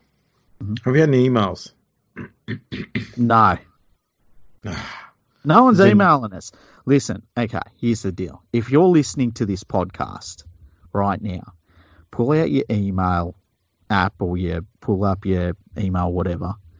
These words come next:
Speaker 1: and
Speaker 2: Well, let,
Speaker 1: go
Speaker 2: let,
Speaker 1: in
Speaker 2: let's,
Speaker 1: there.
Speaker 2: let's call it a Duvalaki.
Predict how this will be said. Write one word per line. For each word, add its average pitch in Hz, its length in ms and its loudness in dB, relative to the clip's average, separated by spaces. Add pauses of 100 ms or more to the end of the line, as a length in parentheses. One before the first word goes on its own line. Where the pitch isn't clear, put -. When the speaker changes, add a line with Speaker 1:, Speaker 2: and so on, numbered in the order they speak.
(600)
Speaker 1:
and 95 300 2
Speaker 2:
Well, 147 80 2
let, 175 80 6
Speaker 1:
go 110 80 6
Speaker 2:
let, 113 140 4
Speaker 1:
in - 60 -6
Speaker 2:
let's, 175 160 -2
Speaker 1:
there. - 80 -20 (120)
Speaker 2:
let's 151 180 -4
call 147 240 0
it 113 80 -8
a 107 140 -4
Duvalaki. 104 800 0